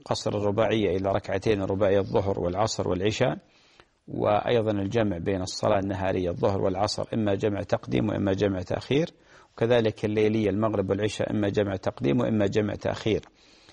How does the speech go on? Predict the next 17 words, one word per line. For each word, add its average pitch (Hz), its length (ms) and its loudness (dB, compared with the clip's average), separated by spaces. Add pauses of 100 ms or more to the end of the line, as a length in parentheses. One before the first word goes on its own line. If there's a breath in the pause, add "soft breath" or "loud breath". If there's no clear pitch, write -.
(240 soft breath)
بالنسبة 143 460 2
للمدة 113 2000 -2
التي، 104 540 -4
آه، - 420 -2
يقضيها 117 840 0
المسافر، 101 720 -2 (580 soft breath)
آه، 104 260 -4
ويترخص 110 720 0
فيها، 101 300 0
جمهور 110 380 0
العلماء 98 440 4
يقولون 95 480 0
أربعة 110 520 0
أيام، 98 400 2 (640 soft breath)
آه، 50 1040 -4
ف-، - 420 -2
فأقل، 110 560 0